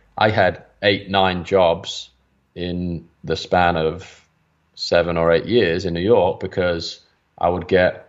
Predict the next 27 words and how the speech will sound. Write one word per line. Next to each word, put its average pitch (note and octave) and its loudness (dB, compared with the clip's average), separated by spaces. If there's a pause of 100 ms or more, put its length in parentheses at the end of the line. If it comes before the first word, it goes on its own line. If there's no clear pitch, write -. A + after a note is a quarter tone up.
(240)
bored B2 4
or F2+ 4
another F#2 0
opportunity G2 -2
would G#2+ -4
come G#2 4
up. G#2+ 2
And F#2 0
at G2 0
no A2 0
point G#2+ -4
was F2 -10
I F#2 -2
like, F2 -2
"Oh, F2+ -12
if F2+ -6
I F#2+ 0
leave, F#2+ -4 (320)
I'll F#2 2
never G2 4
get F#2 4
another F2+ 0
job F2 2
again," F2 0
because F2 -6
every A2+ -2
single F#2 -6